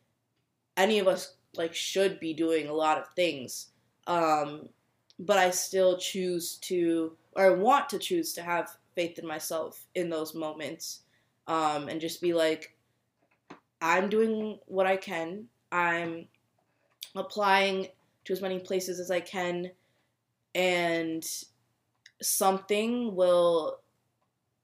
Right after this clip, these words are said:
meet the mark, something will come to fruition." I think, yeah, it's, it's mind-blowing to me that there are people out there who apply to hundreds and hundreds of jobs, literally, and they only hear back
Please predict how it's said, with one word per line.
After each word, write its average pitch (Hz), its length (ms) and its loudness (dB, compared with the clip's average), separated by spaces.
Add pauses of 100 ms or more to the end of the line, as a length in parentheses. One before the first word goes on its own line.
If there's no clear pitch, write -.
meet 180 320 -4
the 180 100 2
mark, 165 340 -2
something 175 680 -4
will 165 580 0 (1600)
come 175 240 -6
to 175 80 -6
fruition." 160 680 -4 (480)
I 196 100 2
think, 202 400 -4 (920)
yeah, 175 280 2 (180)
it's, - 480 -2 (300)
it's 220 240 2
mind-blowing 180 800 0
to 180 120 -10
me 170 160 -2
that 160 380 -4 (440)
there 208 100 4
are 220 40 2
people 220 240 -2
out 190 200 2
there 175 300 2
who 175 360 0
apply 170 300 -4
to 170 100 -10
hundreds 175 540 -6
and 175 120 -14
hundreds 160 300 -10
of 151 100 -10
jobs, 143 320 -12
literally, 165 640 0
and 170 440 -6
they 180 160 0
only 175 240 -6
hear 185 180 -8
back - 440 -12